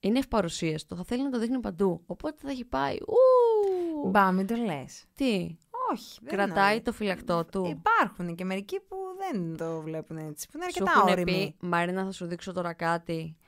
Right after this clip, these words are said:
Speaker 1: το οποίο δεν το έχει ξαναδεί γυναίκα». Και είσαι
Speaker 2: Όχι, αλλά δεν είναι ενάρκηση με το σ-, με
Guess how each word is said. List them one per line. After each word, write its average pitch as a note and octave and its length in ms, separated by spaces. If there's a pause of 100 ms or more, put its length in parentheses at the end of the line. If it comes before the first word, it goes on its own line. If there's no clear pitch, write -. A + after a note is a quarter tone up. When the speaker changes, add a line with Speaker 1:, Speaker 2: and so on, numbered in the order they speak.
(200)
Speaker 1:
το F3+ 100
οποίο F3 420
δεν F3 120
το F3+ 60
έχει F3 100
ξαναδεί E3+ 340
γυναίκα». D#3+ 640 (340)
Και - 80
είσαι E3+ 580
Speaker 2:
Όχι, G#3+ 720
αλλά A#3 240
δεν C4 200
είναι D4+ 140
ενάρκηση D4 540
με D#3+ 60
το D#3 100
σ-, - 200
με E3+ 180